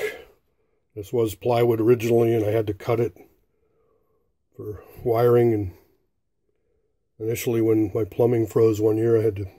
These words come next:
rip it out. So now I've got it covered with, uh, diamond plate. Um, anyway, put the wall all back together and mount that thing and see whether I can get it to all fit in here.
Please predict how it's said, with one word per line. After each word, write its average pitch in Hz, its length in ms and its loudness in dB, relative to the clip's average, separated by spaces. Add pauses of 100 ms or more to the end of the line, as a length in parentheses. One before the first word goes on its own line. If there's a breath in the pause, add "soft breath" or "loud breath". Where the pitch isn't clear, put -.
(100)
rip 120 220 -10
it 110 100 -4
out. 113 240 -6 (720)
So - 140 -10
now 113 220 -2
I've 110 120 -2
got 117 140 0
it 101 100 -8
covered 113 260 -2
with, 101 240 -6
uh, 101 200 -4 (180)
diamond 110 300 -6
plate. 107 260 -8 (1120)
Um, 107 180 -16
anyway, 104 320 -6
put 98 160 -12
the 113 80 -10
wall 113 320 0
all 113 60 -2
back 104 260 -4
together 131 480 -4 (1600 soft breath)
and 107 320 -20
mount 110 240 -8
that 101 240 -10
thing 117 280 -2
and 104 320 -4
see 110 420 -10 (1160 soft breath)
whether 113 220 -14
I 113 60 -16
can - 140 -18
get - 160 -12
it - 120 -14
to - 60 -16
all 113 180 -14
fit - 240 -12
in - 160 -6
here. - 320 -10